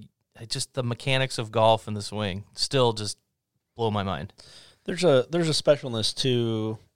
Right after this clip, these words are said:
Speaker 2: to professional golfers that's, that's much in the same of any other professional sport, right? Not every guy can jump,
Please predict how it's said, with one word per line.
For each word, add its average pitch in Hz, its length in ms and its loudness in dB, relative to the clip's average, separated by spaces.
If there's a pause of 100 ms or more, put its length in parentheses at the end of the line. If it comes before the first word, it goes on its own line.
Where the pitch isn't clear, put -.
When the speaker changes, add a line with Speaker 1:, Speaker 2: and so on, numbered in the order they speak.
(260)
Speaker 2:
to 120 440 -6 (100)
professional 117 440 -2
golfers 113 400 6
that's, 123 220 0
that's - 260 -2
much 160 220 4
in 135 60 0
the 120 60 2
same 123 320 2
of 117 160 2
any 120 220 2
other 117 240 2
professional 98 500 -8
sport, 85 300 -8
right? 104 240 -8 (840)
Not 127 260 4
every 131 320 4
guy 120 320 6
can 107 460 -4
jump, 107 340 -6